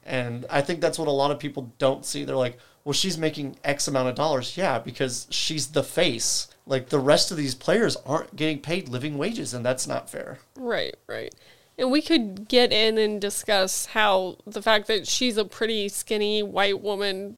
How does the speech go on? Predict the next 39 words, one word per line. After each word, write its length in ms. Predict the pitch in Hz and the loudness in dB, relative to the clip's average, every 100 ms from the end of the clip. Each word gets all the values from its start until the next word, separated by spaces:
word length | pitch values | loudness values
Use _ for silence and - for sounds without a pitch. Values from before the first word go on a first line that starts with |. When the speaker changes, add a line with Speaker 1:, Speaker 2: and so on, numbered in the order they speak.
| _ | _
Speaker 2:
makes 400 | 233 233 233 233 | 0 4 4 2
her 160 | - 233 | 0 0
more 240 | 220 214 | 2 0
palatable 800 | 202 - 208 202 208 190 196 202 | 0 0 2 4 0 -2 -2 -2
to 320 | 190 - 196 190 | -4 -6 -6 -6
people 400 | - 196 202 202 | -8 -8 -4 -4
in 140 | 190 190 | -4 -4
general, 540 | 185 190 190 190 214 _ - | -4 -2 -2 -2 -6 _ 0
and 180 | 262 247 | 0 4
how 180 | 247 214 | 4 6
that's 240 | 214 - | 4 2
part 200 | - 226 | 4 6
of 60 | 214 | 6
the 80 | |
reason 360 | 208 202 202 202 | 2 -2 -2 -4
she's 220 | 202 202 | -6 -4
making 300 | 214 196 196 | -4 -4 -4
more 140 | 196 202 | -6 -4
money. 420 | 226 277 277 262 | 0 2 2 0
But 320 | 247 208 196 - | 2 4 4 4
overall, 600 | 277 269 220 208 214 214 | 4 6 8 8 6 2
the 420 | 208 196 196 - | 0 0 0 -6
thing 420 | - - 247 240 208 | -18 0 2 4 4
is, 340 | 202 196 - | 2 0 -4
the 80 | 214 | -6
women 520 | 202 214 220 214 214 | 0 2 2 0 -2
players 640 | - - 202 202 196 208 - | -6 -2 0 0 0 -2 -2
on 200 | 202 202 | -2 -2
the 80 | 196 | -2
national 440 | 180 208 - 196 | -2 -4 -6 -8
team 340 | - 208 196 | -6 -4 -4
need 220 | 196 196 196 | -4 -8 -8
to 60 | |
make 280 | - 214 - | -8 -8 -6
more 240 | 202 202 196 | -4 -2 -4
than 200 | 208 202 | -6 -6
what 140 | 202 | -6
they 120 | - | -2
are. 260 | 208 208 | 0 0